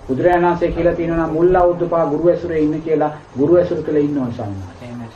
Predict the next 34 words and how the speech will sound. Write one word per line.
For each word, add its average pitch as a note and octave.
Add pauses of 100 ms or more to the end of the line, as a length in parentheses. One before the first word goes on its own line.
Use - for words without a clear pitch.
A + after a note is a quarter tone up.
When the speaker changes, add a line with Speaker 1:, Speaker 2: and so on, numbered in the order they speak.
(160)
Speaker 1:
ඒ D#3
මං F3+
ඒ G3
සීලය G3+ (100)
දැනගත්තට F#3
පස්සේ F#3
මගේ F3
ගුරුවරයාගෙන් F3
අවසර F#3
අරන් G#3+
තමයි G#3+
මං G#3
ඊට G#3
පස්සේ G3+
කැලේට G#3+ (460)
දැන් D#3+
අවුරුද්දකින් F3+
පස්සේ F#3+
මං F#3
දැනගත්තනේ A3
මෙහෙම G3+
විනයක් G3
තියෙනවා B3
කියලා. B3+
Speaker 2:
එහෙමයි. -
Speaker 1:
මං G#3
ඊට A3
පස්සේ B3+
ගුරුවරයාගෙන් A#3
අවසරය G#3+
අරන් A3+
තමයි C#4+ (1160)
කැලේට D#3+
ආවේ. G#2